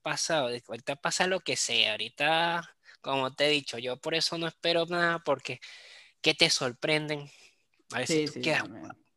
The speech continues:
Speaker 1: "¿Qué pasó aquí, vale?".
Speaker 2: Y el Chelsea
Speaker 1: Y
Speaker 2: Porto, sí,
Speaker 1: bueno,
Speaker 2: tranquilo,
Speaker 1: son
Speaker 2: ¿no? Ya Chelsea juega muy bien, Chelsea. Te lo estaba diciendo ahorita
Speaker 1: Sí,
Speaker 2: y
Speaker 1: ya sé. Obviamente el
Speaker 2: Chelsea.
Speaker 1: Porto sin, sin menospreciar, hizo bien, eliminó a la Juventus,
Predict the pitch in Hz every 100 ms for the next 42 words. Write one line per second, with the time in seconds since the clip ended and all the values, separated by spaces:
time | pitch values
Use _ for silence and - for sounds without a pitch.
0 | _ - - 170 - 190 - 180 196 185
1 | 147 151 _ - _ - - - 165 156
2 | - 135 156 170 165 175 139 147 139 131
3 | 147 135 143 139 135 127 143 107 104 -
4 | - - _ - 143 139 - 131 131 151
5 | 151 139 135 135 135 131 131 127 - 127
6 | - - _ - 127 123 127 143 139 208
7 | 190 175 160 156 151 139 135 139 - 139
8 | 131 131 147 151 160 170 180 180 - 180
9 | - 175 - 190 180 196 156 117 - _
10 | _ - 131 127 123 127 - 131 123 143
11 | 156 180 170 139 143 139 135 160 160 135
12 | 127 123 120 120 120 135 143 131 156 165
13 | 156 143 139